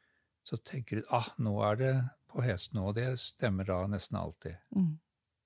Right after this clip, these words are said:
Speaker 1: Jeg
Speaker 2: Mm.
Speaker 1: sier nittifem prosent, det er aldri hundre,
Speaker 2: Nei.
Speaker 1: men som regel.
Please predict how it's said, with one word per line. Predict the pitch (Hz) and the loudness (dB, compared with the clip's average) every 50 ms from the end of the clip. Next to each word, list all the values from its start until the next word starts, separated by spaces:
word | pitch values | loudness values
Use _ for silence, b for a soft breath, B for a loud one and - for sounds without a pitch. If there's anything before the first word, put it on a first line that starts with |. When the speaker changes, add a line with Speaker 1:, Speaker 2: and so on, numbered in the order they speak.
| _ _ _ _ _ _ _ _ _ _ _ _ _ _ _ _ _ _ _ - | _ _ _ _ _ _ _ _ _ _ _ _ _ _ _ _ _ _ _ 2
Speaker 1:
Jeg | - 208 | 4 6
Speaker 2:
Mm. | 214 | 6
Speaker 1:
sier | - 127 127 | 6 6 6
nittifem | 139 143 - - 156 - - 120 113 107 | 6 6 4 4 2 4 4 4 4 4
prosent, | - 127 113 - 135 147 165 - | 2 2 2 4 2 2 2 4
det | 131 | 4
er | 117 | 4
aldri | 113 101 98 113 117 | 4 4 2 2 2
hundre, | 123 135 123 110 95 87 82 80 87 95 107 _ _ _ _ _ _ _ _ _ _ _ _ - 214 | 2 2 2 2 2 0 -2 -2 -2 -4 -4 _ _ _ _ _ _ _ _ _ _ _ _ 2 4
Speaker 2:
Nei. | 208 190 170 - | 4 6 6 4
Speaker 1:
men | 113 107 | 2 0
som | - - 127 120 | 2 2 2 2
regel. | 113 110 95 90 90 90 107 107 104 | 2 2 2 2 0 0 -2 -2 -4